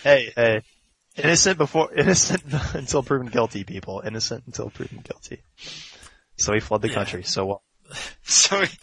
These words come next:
Speaker 2: In, in
Speaker 3: he
Speaker 2: the,
Speaker 3: Wesley Snipes sipping margaritas down in Argentina.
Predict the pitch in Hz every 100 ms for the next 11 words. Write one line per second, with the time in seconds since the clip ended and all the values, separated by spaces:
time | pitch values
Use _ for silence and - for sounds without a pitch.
0 | - - 277 - 151 - - 190 170 156
1 | 147 147 147 143 - 131 131 - - -
2 | - 131 139 127 127 127 123 120 113 113
3 | 113 110 107 107 107 107 - 104 101